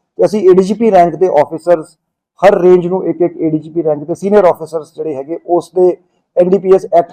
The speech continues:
ਕੇਸਿਸ ਦੇ ਵਿੱਚ ਜਿਨ੍ਹਾਂ ਦੇ ਵਿੱਚ ਜੇਲ ਆਫੀਸ਼ੀਅਲਸ ਦੀ ਜਾਂ ਪੁਲਿਸ ਆਫੀਸ਼ੀਅਲਸ ਦੀ ਕਨਾਈਵੈਂਸ ਹੈ ਉਹਨਾਂ ਨੂੰ ਸਪੈਸ਼ਲ ਤੌਰ ਤੇ ਮੋਨੀਟਰ ਕਰਨਗੇ।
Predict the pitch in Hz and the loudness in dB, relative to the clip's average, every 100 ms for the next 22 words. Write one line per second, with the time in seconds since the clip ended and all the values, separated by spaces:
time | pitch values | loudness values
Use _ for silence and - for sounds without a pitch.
0 | - 160 165 175 175 165 156 165 190 190 | -8 -8 -4 -6 -4 -4 -4 0 2 2
1 | 180 151 131 165 196 175 - _ - 156 | 0 -4 -2 0 0 -4 -12 _ -6 -6
2 | 190 - 185 180 175 175 160 180 185 190 | -8 -4 -4 -4 -8 -4 2 2 2 -4
3 | 175 160 160 170 147 175 175 151 170 202 | -4 -6 -8 -12 -14 -12 -4 -2 0 -2
4 | 175 135 123 _ _ _ - 247 247 240 | -2 -8 -12 _ _ _ 2 4 6 4
5 | 226 - 190 233 247 220 175 - 185 147 | 0 0 0 4 2 4 2 2 -4 -4
6 | 143 131 - - _ | -6 -12 -16 -20 _